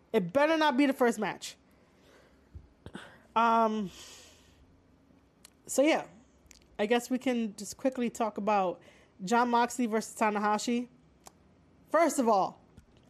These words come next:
you know, I, I said it once, I'll say it again, that Jon Moxley is a hit or miss for me. Um,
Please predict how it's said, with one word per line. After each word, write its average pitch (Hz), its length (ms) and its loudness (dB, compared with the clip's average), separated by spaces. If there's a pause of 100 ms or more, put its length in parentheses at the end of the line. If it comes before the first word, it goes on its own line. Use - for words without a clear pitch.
(720)
you 220 200 0
know, 269 460 4 (120)
I, 240 180 -2 (120)
I 233 80 0
said 285 240 2
it 294 80 4
once, 262 340 2
I'll 208 140 2
say 247 180 0
it 247 100 0
again, 226 280 0
that 196 100 2
Jon 196 240 -2
Moxley 208 360 -4
is 196 80 -4
a 190 40 -4
hit 196 180 -4
or 214 80 2
miss 202 240 -2
for 233 120 -4
me. 247 260 -2 (480)
Um, 196 540 0